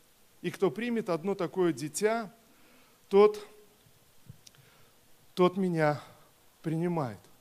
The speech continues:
Интересно, э, есть известное выражение, но, опять же, если можно историческим сведениям верить,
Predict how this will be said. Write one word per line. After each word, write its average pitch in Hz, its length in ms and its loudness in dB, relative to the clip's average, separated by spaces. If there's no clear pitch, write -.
Интересно, 208 560 -2
э, 151 600 -4
есть 170 300 0
известное 165 460 2
выражение, 160 720 0
но, 196 200 -6
опять 180 300 0
же, 127 340 -6
если 156 220 -6
можно 160 320 -6
историческим 156 540 -6
сведениям 143 540 -6
верить, 180 380 -4